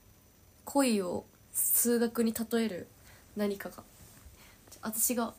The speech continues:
無知なのかなって思ったんですけど。なるほど。恋は割り切れないってどういうことなんですかね。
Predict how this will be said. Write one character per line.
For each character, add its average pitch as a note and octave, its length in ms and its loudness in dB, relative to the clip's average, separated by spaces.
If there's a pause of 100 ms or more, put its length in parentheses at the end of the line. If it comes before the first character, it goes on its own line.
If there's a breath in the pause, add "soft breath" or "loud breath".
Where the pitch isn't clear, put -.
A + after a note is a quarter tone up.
無 B3 140 0
知 A3 160 2
な G3 80 0
の F#3 80 -4
か F3+ 120 -4
な F#3 80 -2
っ F3+ 40 -8
て - 180 -12
思 F#3 120 -6
っ F#3 40 -10
た - 160 -10
ん F3+ 80 -8
で F3+ 60 -10
す - 80 -14
け G3 140 -14
ど。 F#3 60 -12
な G3+ 40 -12 (2500 loud breath)
る G3 60 -10 (180)
ほ G3 60 -10 (2500 loud breath)
ど。 A#3 80 -8
恋 G4 320 2
は A3 140 6
割 G#3+ 220 2
り A3 40 -6
切 A#3+ 140 0
れ A#3+ 100 2
な G3 100 0
い F3+ 60 -4
っ - 20 -14
て F#3 120 -8
ど B3 120 -2
う B3 40 2
い - 20 -2
う F#3+ 60 -4
こ F#3 80 -6
と F#3 100 -14
な F3 100 -8
ん E3+ 60 -8
で E3 60 -10
す - 100 -10
か F3 100 -8
ね。 E3+ 200 -10